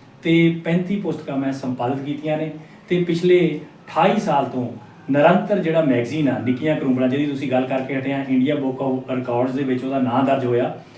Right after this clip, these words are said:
ਉਹਦਾ ਇਹੀ ਕਾਰਨ ਵਾ ਕਿ ਪੰਜਾਬੀ ਭਾਸ਼ਾ ਦੇ ਵਿੱਚ ਪੰਜਾਬ ਦੇ ਵਿੱਚ ਕੋਈ ਵੀ ਨਿੱਜੀ ਖੇਤਰ ਦਾ ਮੈਗਜ਼ੀਨ ਪਿਛਲੇ ਅਠਾਈ ਸਾਲ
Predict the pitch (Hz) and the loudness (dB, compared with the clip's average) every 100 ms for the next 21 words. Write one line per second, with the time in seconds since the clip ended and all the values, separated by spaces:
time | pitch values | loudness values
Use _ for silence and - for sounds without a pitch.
0 | - - 185 208 180 - 170 156 147 127 | -18 0 6 6 6 4 4 2 2 0
1 | 117 127 185 - - - 208 214 220 190 | -2 -4 -8 -12 -20 -8 -4 -4 -4 -2
2 | 160 151 160 233 208 175 139 127 127 117 | 0 0 0 -2 0 -2 -2 -4 -4 -2
3 | 120 120 139 143 160 160 - - - 160 | -4 -4 -4 -4 -4 -6 -16 -20 -4 0
4 | 147 139 147 170 175 180 170 131 123 123 | 0 2 4 4 4 2 0 0 -2 -4
5 | 156 165 - 180 214 226 196 185 175 143 | -8 -8 -2 -2 -2 -4 -2 0 0 -2
6 | 143 175 170 135 127 143 135 151 135 107 | 0 -2 -2 -4 -4 -6 -2 0 0 -2
7 | - 117 165 165 127 131 135 135 127 123 | -4 -4 -4 -4 -6 -4 -6 -6 -6 -4
8 | 120 117 113 | -4 -6 -8